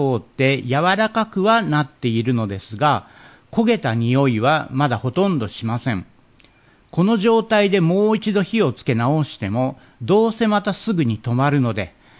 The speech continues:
えー、僕はもう諦めて一度ナスを取り出します。そしてトングでナスをつかみ、直接炎にかざして焦がします。まあ、とにかくこうやって四苦八苦してナスを焼いて皮を剥くわけですが、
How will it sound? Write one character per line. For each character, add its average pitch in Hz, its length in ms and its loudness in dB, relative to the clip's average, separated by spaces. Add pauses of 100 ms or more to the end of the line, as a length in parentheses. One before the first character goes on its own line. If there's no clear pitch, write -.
(200)
え 131 220 4
ー、 - 20 2
僕 143 180 2
は 165 100 4
も 135 200 4
う 120 60 0
諦 208 280 0
め 170 140 0
て 101 160 -4
一 107 300 -6
度 139 140 0
ナ 170 200 2
ス 190 180 -8
を 113 160 -2
取 110 280 -4
り 127 40 0
出 131 80 2
し 135 120 -2
ま 123 100 2
す。 120 160 -6 (420)
そ 165 220 -2
し - 160 -6
て 202 400 0 (240)
ト 208 140 4
ン 208 180 2
グ 190 100 2
で 180 120 2
ナ 185 180 2
ス 147 220 -6
を 101 140 -2
つ - 140 -16
か 135 140 0
み、 117 320 -2 (340)
直 127 200 -6
接 220 320 -2
炎 170 400 0
に 101 160 -2
か 107 180 -8
ざ 120 160 -4
し - 160 -12
て 165 320 -2
焦 127 100 -4
が 107 140 -4
し - 140 -10
ま 92 100 -8
す。 - 180 -20 (840)
ま 175 100 0
あ、 - 20 -2
と 254 140 0
に 254 80 4
か 160 140 0
く - 120 -16
こ 175 220 0
う 180 40 2
や 180 120 2
っ - 80 -10
て 170 160 -6
四 - 180 -10
苦 202 100 0
八 185 200 2
苦 - 240 -8
し - 80 -16
て 117 120 -4
ナ 123 200 0
ス 147 200 -6
を 101 200 -2
焼 104 240 -2
い - 20 -10
て 127 480 0
皮 - 120 -10
を 151 360 2
剥 101 160 -6
く 139 140 -4
わ 135 140 0
け 120 120 -6
で 98 120 -6
す - 180 -10
が、 113 160 -4